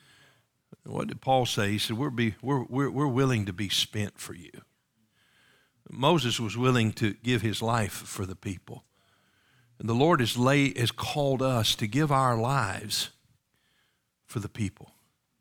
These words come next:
To present our bodies as a living sacrifice, to give our time, to give our energy, uh, to give of ourselves to the people of God and to the Lord's work. And so we saw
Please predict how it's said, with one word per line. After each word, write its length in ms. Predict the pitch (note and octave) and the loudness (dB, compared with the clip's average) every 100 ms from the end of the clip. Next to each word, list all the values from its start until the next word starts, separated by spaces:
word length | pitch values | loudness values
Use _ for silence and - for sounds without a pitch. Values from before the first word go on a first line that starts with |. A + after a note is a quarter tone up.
| _ - - | _ -20 -6
To 80 | C#3+ | -2
present 340 | C#3+ A#2+ F3+ | 0 2 4
our 120 | E3+ C3+ | 6 4
bodies 440 | A2+ C#3+ A#2+ G#2+ | 6 4 4 2
as 160 | A#2 A2+ | 2 2
a 200 | G2+ - | 0 2
living 600 | A#2+ D3 C#3+ G#2+ F#2 E2 | 4 6 4 2 -2 -6
sacrifice, 960 | - - F#2+ - F2 F#2 F2 - - - _ _ _ _ _ _ _ _ _ _ | -8 -4 -4 -4 -10 -10 -12 -12 -12 -12 _ _ _ _ _ _ _ _ _ _
to 80 | - | -8
give 200 | A#2 E3 | 2 4
our 140 | C#3 B2 | 6 4
time, 360 | - C3 A2+ | 2 2 2
to 60 | G#2+ | 2
give 200 | D#3 D#3 | 2 4
our 140 | A#2+ | 2
energy, 540 | C3 B2 A2 G2 G2+ - - - - | 2 2 2 0 -4 -4 -14 -20 -12
uh, 140 | - - | -12 -6
to 140 | C3+ | -4
give 240 | A#2+ F3+ | 4 6
of 120 | D3+ B2 | 6 4
ourselves 840 | A#2 A2+ - B2 G#2+ G2 F#2 - - - | 4 4 2 2 2 0 -2 -6 -8 -14
to 360 | - A#2+ G#2+ F2 - _ _ _ _ _ _ _ _ _ _ - | -2 2 2 -2 -12 _ _ _ _ _ _ _ _ _ _ -18
the 80 | |
people 360 | - A#2+ G#2+ G2+ | -8 -6 -4 -6
of 120 | F#2 | -6
God 360 | G#2 G2 F2 F2+ - _ _ _ _ - | -2 -2 -2 -8 -14 _ _ _ _ -16
and 100 | G2 | -10
to 100 | A2 | -8
the 100 | F#2 | -6
Lord's 380 | F#2 F2+ - - | -6 -8 -8 -12
work. 340 | F#2+ - - - _ _ _ _ _ _ _ - | -16 -18 -20 -20 _ _ _ _ _ _ _ -10
And 80 | |
so 240 | A#2+ D3+ C#3+ | -2 2 2
we 140 | B2+ | 4
saw 520 | A#2+ C#3 C3 B2 A#2 | 2 4 4 4 4